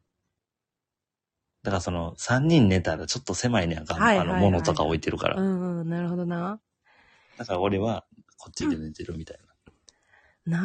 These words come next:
Speaker 2: なるほどな。そういうことか。
Speaker 1: うん。あの、幅取るから、私。
Speaker 2: いや、わかるで、私も幅取るから。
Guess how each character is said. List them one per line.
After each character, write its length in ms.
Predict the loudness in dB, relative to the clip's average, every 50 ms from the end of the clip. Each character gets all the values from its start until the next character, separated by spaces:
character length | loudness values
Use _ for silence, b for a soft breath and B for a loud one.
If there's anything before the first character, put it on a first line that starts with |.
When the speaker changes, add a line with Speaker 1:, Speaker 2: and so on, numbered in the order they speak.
| 2 2
Speaker 2:
な 0 |
る 160 | 2 2 0
ほ 220 | 0 0 0 2 2
ど 160 | 4 4 4
な。 320 | 4 4 4 4 4 2
そ 220 | 0 -2 -2 -2 0
う 60 | 0
い 40 | 0
う 80 | 0
こ 100 | 0 0
と 140 | -2 -2 -2
か。 680 | -4 -2 -2 0 0 0 0 -2 -4 -8 -10 -14 -18 _ _ _ _ _ _ _ _ _ _ _ _ _ _ _ _ _ -20 -20 -16 -12
Speaker 1:
う 80 | -10 -10
ん。 160 | -10 -10 -14 _ _ _ _ _ -8
あ 200 | -8 -6 -4 -4
の、 100 | -4 -2
幅 260 | 0 2 4 4 4
取 160 | 2 0 -2
る 40 | -2
か 120 | -4 -6 -8
ら、 160 | -10 -12 -10 -8
私。 520 | -6 -6 -4 -6 -8 -8 -10 -14 -18 -20 _ _ _ _ _ _ _ _ _ _ _ b b b b b b b b b b b b b b b b b b b _ -8
Speaker 2:
い 100 | -6 -6
や、 100 | -4 -4
わ 100 | -4 -2
か 140 | 0 2
る 120 | 2 2 2
で、 120 | 2 0
私 320 | 0 -2 -4 -6 -6 -6 -8
も 80 | -8
幅 300 | -6 -4 -4 -4 -6 -6
取 160 | -8 -8 -8
る 100 | -8 -8
か 160 | -6 -4 -4 -2
ら。 340 | -2 -4 -6 -8 -10 -12